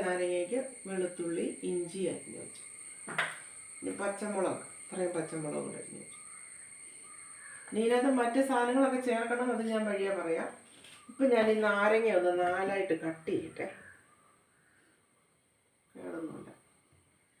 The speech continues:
ആ നാരങ്ങയുടെ പുള്ളി ഇങ്ങനെ വെച്ച് നമ്മളിങ്ങനെ നീളത്തിൽ തന്നെ അങ്ങ് അരിയാം. വട്ടത്തിൽ അരിയേണ്ടവർക്ക് വട്ടത്തിൽ അരിയാം.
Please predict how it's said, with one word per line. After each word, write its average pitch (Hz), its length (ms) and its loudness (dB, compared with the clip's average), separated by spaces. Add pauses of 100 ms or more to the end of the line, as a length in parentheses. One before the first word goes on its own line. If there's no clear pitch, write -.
(280)
ആ 202 60 -10 (100)
നാരങ്ങയുടെ 175 640 -6
പുള്ളി 165 300 -6 (1500)
ഇങ്ങനെ 208 220 0
വെച്ച് 180 220 -4 (280)
നമ്മളിങ്ങനെ 220 460 0
നീളത്തിൽ 180 360 2
തന്നെ 160 220 4
അങ്ങ് 147 140 -2
അരിയാം. - 260 -12 (440)
വട്ടത്തിൽ 233 420 2
അരിയേണ്ടവർക്ക് 214 640 6
വട്ടത്തിൽ 180 380 2
അരിയാം. - 260 -6